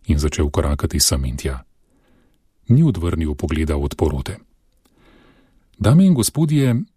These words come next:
jasno je, kaj ne? Končno lahko ugotovimo, kakšna je cena skrajne samovolje.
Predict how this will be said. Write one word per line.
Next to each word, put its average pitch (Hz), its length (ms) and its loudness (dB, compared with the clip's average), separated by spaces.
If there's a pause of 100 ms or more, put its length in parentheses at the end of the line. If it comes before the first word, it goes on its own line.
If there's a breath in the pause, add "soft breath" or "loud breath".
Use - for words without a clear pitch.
(460)
jasno 101 400 0
je, 69 180 -6 (140)
kaj 80 200 0
ne? 110 180 2 (840)
Končno 185 480 2
lahko 131 320 -4
ugotovimo, 117 680 0
kakšna 127 460 -4
je 80 160 -4
cena 123 440 0
skrajne 107 500 0
samovolje. 98 680 -2